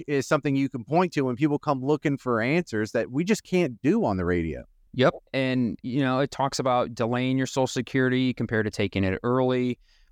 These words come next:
Speaker 2: what might make more sense for yourself, depending on your situation, spousal benefits, how to, s-,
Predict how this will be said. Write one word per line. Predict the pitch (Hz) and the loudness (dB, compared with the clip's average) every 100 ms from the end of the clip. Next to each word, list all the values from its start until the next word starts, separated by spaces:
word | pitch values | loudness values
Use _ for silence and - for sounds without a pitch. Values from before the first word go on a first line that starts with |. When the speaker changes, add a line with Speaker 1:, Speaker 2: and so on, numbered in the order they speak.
| _ _ - | _ _ 2
Speaker 2:
what | 123 - | 2 4
might | 120 120 | 4 4
make | 120 120 - | 2 0 0
more | 120 110 | 0 0
sense | - 110 110 | 0 0 0
for | - 98 | -4 -2
yourself, | 92 - - 127 127 127 | -2 -2 0 2 2 0
depending | - 117 107 | -4 0 0
on | 104 | 2
your | 101 | 0
situation, | 95 101 104 104 123 123 135 131 127 127 | -2 -4 -2 0 2 0 0 0 0 -2
spousal | - - 101 117 127 135 | -6 -6 0 0 2 0
benefits, | 127 127 123 135 131 | 0 0 -2 -2 -2
how | - 135 | -2 -2
to, | |
s-, | 131 | -2